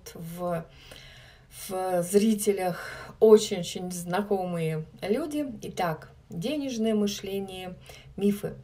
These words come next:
Смотрите, вообще то, что, да-да-да, вижу, привет. То, что денежное мышление существует, да, это сам по себе уже миф.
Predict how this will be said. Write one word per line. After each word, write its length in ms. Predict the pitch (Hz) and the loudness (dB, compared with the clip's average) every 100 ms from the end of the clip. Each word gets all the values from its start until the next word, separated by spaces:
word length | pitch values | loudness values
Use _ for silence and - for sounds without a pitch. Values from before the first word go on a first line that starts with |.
| - - - - | -18 -20 -20 -10
Смотрите, 720 | - 214 226 233 202 - 147 - - - - - - - - | 4 6 6 6 2 2 -8 -10 -20 -20 -20 -20 -20 -14 -2
вообще 680 | 185 214 214 - 208 202 - - - - - - - | 4 4 4 4 4 4 0 -14 -20 -20 -20 -20 2
то, 140 | 202 180 | 2 2
что, 540 | - 165 156 156 - 170 | -4 4 4 4 0 -2
да-да-да, 400 | 160 151 151 151 | 2 2 2 -2
вижу, 300 | 175 202 202 | 0 -2 -2
привет. 400 | 156 165 233 - - - - - - - | -2 0 0 -4 -18 -20 -20 -20 -8 2
То, 120 | 277 | 4
что 280 | 233 - 202 | 4 8 8
денежное 600 | 202 240 220 180 180 180 | 10 10 8 6 0 -4
мышление 680 | 185 190 - 185 165 208 320 | -4 -4 -2 2 2 2 -2
существует, 720 | - 330 339 302 - 311 311 | -2 -2 -2 -2 -2 -2 0
да, 140 | 226 226 | 6 6
это 240 | 220 208 | 6 2
сам 340 | - 277 285 | 0 0 0
по 80 | 247 | -4
себе 520 | 208 208 196 233 233 - - | -4 0 6 8 6 -2 2
уже 560 | 202 202 196 196 160 151 143 | 4 4 6 6 6 0 -10
миф. 380 | 175 170 147 - | -6 -4 -4 -10